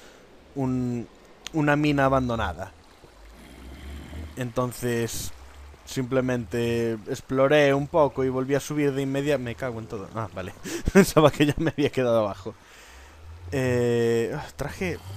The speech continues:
quizás pocas antorchas. Bueno, da igual. Eh, exploré, descubrí que estaba esa mina y dije, "Eh,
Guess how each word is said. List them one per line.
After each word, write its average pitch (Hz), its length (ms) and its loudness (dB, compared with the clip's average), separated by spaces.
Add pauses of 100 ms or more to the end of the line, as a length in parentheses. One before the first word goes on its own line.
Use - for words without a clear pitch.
(420)
quizás 127 340 -4
pocas 123 340 -10
antorchas. 131 580 -8
Bueno, 104 220 -6
da 104 80 -2
igual. 95 260 -8 (1000)
Eh, 127 720 0
exploré, 165 520 4
descubrí 135 400 -2
que 131 340 2
estaba 131 600 2
esa 143 200 -2
mina 160 260 0
y 139 60 0
dije, 127 440 -2
"Eh, 95 60 -6